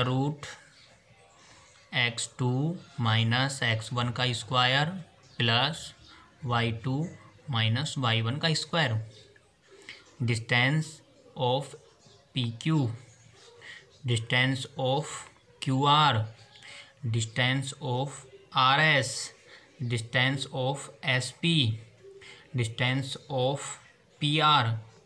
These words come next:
distance of एसक्यू। ये दोनों equal नहीं होंगे क्योंकि ये diagonals हैं।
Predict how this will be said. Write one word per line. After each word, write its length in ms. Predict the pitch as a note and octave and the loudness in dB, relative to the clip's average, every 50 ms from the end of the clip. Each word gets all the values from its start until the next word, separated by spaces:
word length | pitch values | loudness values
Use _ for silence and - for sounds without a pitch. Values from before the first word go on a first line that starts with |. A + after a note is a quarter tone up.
| - - - - - - - - - - | -20 -20 -20 -20 -20 -20 -20 -14 -6 -4
distance 560 | B2+ A#2+ A2 - - B2+ B2+ C3 C3+ C3+ C3+ - - C3+ B2+ | -4 -4 -2 -2 0 0 2 0 0 -2 -6 -8 -6 -4 -2
of 240 | C3 C#3 - - - - - - | -2 -4 -4 -8 -14 -12 -6 -2
एसक्यू। 580 | C3+ C3 B2+ C3 - - - F3 D#3+ C3 A2+ A2 - - - - _ - - - - - - - - - _ - - C#3+ | 0 0 0 -2 -4 -4 0 0 2 2 0 -2 -6 -12 -20 -20 _ -20 -20 -20 -20 -20 -20 -20 -20 -20 _ -12 -6 -2
ये 140 | B2 B2+ C3 | 0 0 2
दोनों 380 | B2 B2 A#2+ A#2+ A#2+ B2+ C#3+ D3 | 2 2 2 2 0 0 -2 -4
equal 300 | A#2 - - B2+ B2+ B2+ B2 | -6 -6 -4 -2 -2 0 0
नहीं 180 | B2+ B2+ C3 | 2 2 4
होंगे 320 | C3+ C3+ C#3 C#3+ D3 D3+ D#3 D#3 D#3+ - - - - - - | 4 4 4 4 4 2 2 0 -4 -8 -12 -18 -20 -12 -6
क्योंकि 300 | A#2+ A#2 A2 A2 - B2 | -4 -2 -2 0 0 0
ये 60 | A#2+ | 0
diagonals 580 | A#2+ C3+ D3 D#3 D#3+ E3 E3+ F3 E3+ E3 E3 - | 2 4 4 4 4 4 4 2 2 2 2 0
हैं। 280 | E3 D#3+ D#3+ E3 E3 | 0 0 0 -2 -6